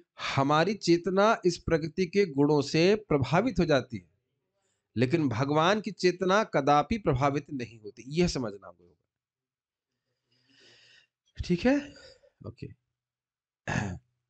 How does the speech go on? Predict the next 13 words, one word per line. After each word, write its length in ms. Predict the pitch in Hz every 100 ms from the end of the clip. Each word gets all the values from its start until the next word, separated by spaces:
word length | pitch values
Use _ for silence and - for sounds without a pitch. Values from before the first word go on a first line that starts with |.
| _ _ _ _ _ _ _ _ - - - -
यह 180 | 151 196
चेतना 520 | - - 151 151 175
क्या 320 | - - 110
है? 240 | 104 90 _ _ _ _ _ _
बहुत 320 | 127 - 202 151
अच्छा 240 | - 107
तात्पर्य 420 | 90 87 - 95
है। 60 | _ _ _ _ _ _ _ _ _ 113
यह 180 | 131 180
चेतना 500 | - 147 139 139 135
है 520 | 117 113 139 185 _ _ _ _
मैं 680 | 101 104 120 131 143 147 160 175 _ _ _
हूँ। 260 | 95 95